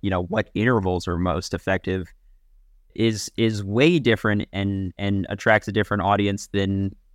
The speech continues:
than a race report from Unbound or a race report from Leadville, where you're talking specifically about how your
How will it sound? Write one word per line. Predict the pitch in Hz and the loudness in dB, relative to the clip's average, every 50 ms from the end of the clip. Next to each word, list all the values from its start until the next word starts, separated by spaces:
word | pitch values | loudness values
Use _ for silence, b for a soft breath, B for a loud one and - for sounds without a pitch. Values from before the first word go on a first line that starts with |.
| - - | -10 -6
than | 98 95 101 101 101 | -2 0 0 2 2
a | 98 98 | 2 2
race | 95 107 110 113 - - - | 2 2 2 2 2 0 -2
report | 104 - - 107 101 - | -4 0 2 2 2 2
from | - - 95 92 | 0 -2 0 2
Unbound | 101 113 113 98 110 69 62 60 67 | 4 4 2 2 0 -2 -4 -4 -4
or | 73 82 | -2 -2
a | 95 | 0
race | 95 101 104 101 - - | 2 2 2 0 -2 -6
report | - _ - 104 101 - | -12 _ -2 -2 -2 -2
from | - 95 92 90 | -2 -4 -4 0
Leadville, | 95 107 113 107 92 85 80 80 | 2 2 2 2 0 -2 -2 -2
where | 80 95 | -2 -2
you're | 98 104 | -2 -2
talking | 92 - 110 107 104 - - 101 92 95 | 0 2 4 4 4 2 0 -4 -4 -4
specifically | - - - 98 - 131 123 - 113 - 117 113 110 | -4 -4 -4 0 0 0 0 0 0 0 2 2 4
about | 98 101 95 - - | 4 4 4 4 2
how | - - 92 95 | 0 -2 0 0
your | 98 98 107 110 107 107 104 104 101 | 0 0 2 2 2 2 2 0 -2